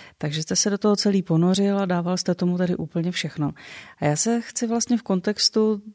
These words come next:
toho, kdy jste musel dát ten svůj osobní život do nějakých mezí, zeptat i na tohle nadšení. Eh,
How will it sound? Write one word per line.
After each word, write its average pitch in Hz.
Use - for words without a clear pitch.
toho, 185
kdy 185
jste 190
musel 185
dát 175
ten 180
svůj 175
osobní 175
život 165
do 160
nějakých 160
mezí, 151
zeptat 165
i 202
na 190
tohle 190
nadšení. 202
Eh, 139